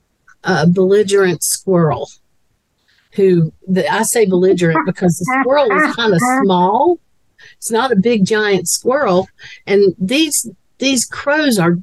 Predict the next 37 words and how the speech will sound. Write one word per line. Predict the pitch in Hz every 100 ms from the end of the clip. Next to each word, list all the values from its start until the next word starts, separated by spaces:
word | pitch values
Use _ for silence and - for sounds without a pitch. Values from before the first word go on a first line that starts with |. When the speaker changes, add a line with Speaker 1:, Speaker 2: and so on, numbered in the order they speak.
| - -
Speaker 1:
giant. | - 311 302 302 208 185 170
I'm | 202 254
telling | - 330 349 220
you, | 185
they're | 170 175
chicken-sized | 196 - 359 226 202 - 175 160 170
crows. | 180 160 147 - - - - - -
Speaker 2:
Oh, | 220
Speaker 1:
And | 220 330 392
Speaker 2:
my | 240
goodness. | 370 466 349 370 220 175 175 - 233
Speaker 1:
this | 277 -
little | 294 262
squirrel | - - 311 330 247
has | 214 190
learned | 214 247 311 240 185
that | 185 220
when | 214 196
the | 180
crows | - 302 320 262 -
show | 208 185 175
up | 156 156 208 - _ _ _ _ _ _ _ -
and | 208 190 185
they're | 180
sitting | - - 247 202
real | 202 202
close | 190 220 196 - -
to | - 185
here, | 277 302 185 160 190 - _ - - -
that | 185 190 180 180
that | 220 285
means | 226 214 214 220
there's | 202 185
likely | 208 202 254 262 226
to | 190
be | 170 151
some | - 247